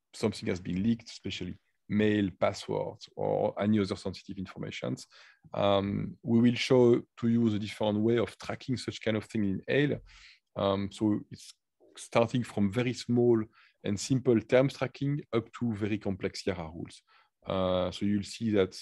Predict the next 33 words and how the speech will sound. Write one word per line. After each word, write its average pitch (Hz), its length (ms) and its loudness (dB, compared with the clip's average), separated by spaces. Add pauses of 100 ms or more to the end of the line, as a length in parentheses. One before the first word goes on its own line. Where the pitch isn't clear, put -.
(120)
uh, 101 360 -2
in, 98 380 -4
in, 110 320 -8 (640)
in 110 220 -6
Ale 120 240 4
that 107 200 0
you 107 80 -6
can 101 300 0 (340)
have, 107 180 2
I 101 40 4
would 98 180 -2
say, - 160 -6
four 117 400 4
or 104 80 4
five 117 320 2
different 104 420 -2
way 101 160 2
of 98 220 -4
basically 95 300 -8
tracking - 340 -14
terms. 117 440 -2 (480)
Uh, 92 80 -2
you 98 80 -2
can 95 140 -2
have 92 140 -2
regular 92 320 -2
expressions, 98 680 -6
you - 60 -16
can - 140 -8
have, - 180 -6 (120)
uh, 98 100 -6
specific - 440 -8 (120)
rules, 107 280 -6